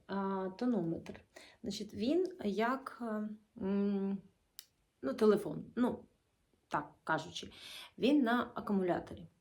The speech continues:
Тобто ти його заряджаєш, користуєшся, ніяких тобі батарейок, нічого немає.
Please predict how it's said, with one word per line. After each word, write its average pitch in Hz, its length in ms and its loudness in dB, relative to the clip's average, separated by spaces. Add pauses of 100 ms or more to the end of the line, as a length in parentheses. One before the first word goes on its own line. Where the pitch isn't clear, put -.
(140)
Тобто 208 260 0
ти 214 160 0
його 190 240 4
заряджаєш, 220 1040 0 (680)
користуєшся, 285 760 2
ніяких 233 420 2
тобі 214 200 2
батарейок, 240 840 0
нічого 262 320 -2
немає. 185 380 -6